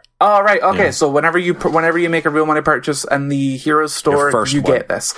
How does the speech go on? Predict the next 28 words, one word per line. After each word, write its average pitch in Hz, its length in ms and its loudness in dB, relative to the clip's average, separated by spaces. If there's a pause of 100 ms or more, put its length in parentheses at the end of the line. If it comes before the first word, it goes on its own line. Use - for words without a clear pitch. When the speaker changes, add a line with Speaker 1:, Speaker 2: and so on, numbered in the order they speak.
(160)
Speaker 2:
Yep. 107 120 0
Speaker 1:
They've 135 160 -2
rotated 156 360 0
the 143 60 2
Raptor 127 400 0
out. 98 200 -4
Okay. 127 320 -2 (380)
So 127 180 0 (100)
there 143 140 0
you 151 60 0
go. 135 300 0 (360)
If - 160 -4
you, 135 100 -2
whenever 180 400 -4
you 190 140 -4
buy 190 160 2
gems, 208 480 -2 (360)
you 127 200 -6
get 131 280 -2
that 131 160 2
mount 131 240 -4
for 143 100 -6
free. - 240 -4 (320)
Go 135 140 -2
for - 140 0
it. - 40 -10 (1160)
Speaker 3:
Kevin, 120 560 0
Overwatch. 135 720 0